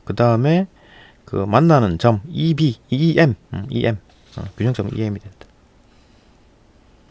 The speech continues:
이 경우 그 지역이 선택하는 공공재의 양이 증가되는 것을, 것으로 나타나 있다.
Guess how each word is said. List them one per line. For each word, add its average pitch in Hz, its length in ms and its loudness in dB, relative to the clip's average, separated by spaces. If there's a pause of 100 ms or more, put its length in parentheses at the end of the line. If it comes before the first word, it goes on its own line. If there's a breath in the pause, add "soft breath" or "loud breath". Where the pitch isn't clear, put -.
(1080 loud breath)
이 185 80 2
경우 160 500 4
그 117 100 -4
지역이 120 420 2
선택하는 131 680 0 (320 loud breath)
공공재의 120 540 4
양이 120 240 4
증가되는 120 760 0
것을, 135 360 -4 (140)
것으로 120 340 -2
나타나 92 280 -6
있다. - 220 -14